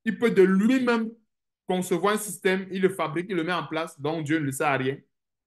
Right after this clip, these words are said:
Sans pourtant s'apercevoir que le souffle de vie avec lequel il fabrique cette chose-là, ça vient de Dieu. Est-ce que vous voyez comment c'est insensé ? Comment est-ce que l'homme, des fois, dans ses, dans son orgueil, dans son raisonnement,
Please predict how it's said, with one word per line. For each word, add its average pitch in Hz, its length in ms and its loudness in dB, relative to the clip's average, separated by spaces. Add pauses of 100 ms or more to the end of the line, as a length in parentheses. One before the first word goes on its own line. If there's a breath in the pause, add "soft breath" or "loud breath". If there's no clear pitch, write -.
(1120)
Sans 392 280 -2
pourtant 208 520 -2 (360)
s'apercevoir 170 720 4
que 202 60 6
le 160 120 6
souffle 208 380 4
de 151 100 4
vie 147 280 -2 (360)
avec 156 200 4
lequel 151 500 2 (360)
il 208 80 2
fabrique 180 340 4
cette 190 160 2
chose-là, 170 400 2
ça 151 140 -2
vient 147 160 0
de 143 100 2
Dieu. 131 340 -6 (540)
Est-ce 180 120 2
que 359 40 6
vous 247 60 4
voyez 190 180 6
comment 180 180 0
c'est 165 140 -2
insensé ? 143 540 -6 (100)
Comment 202 180 4
est-ce 220 120 4
que 247 80 6
l'homme, 226 420 4 (600)
des 196 160 6
fois, 240 680 2 (440)
dans 220 220 4
ses, 180 460 4
dans 202 140 6
son 190 200 4
orgueil, 185 420 8
dans 208 140 6
son 190 140 4
raisonnement, 175 640 0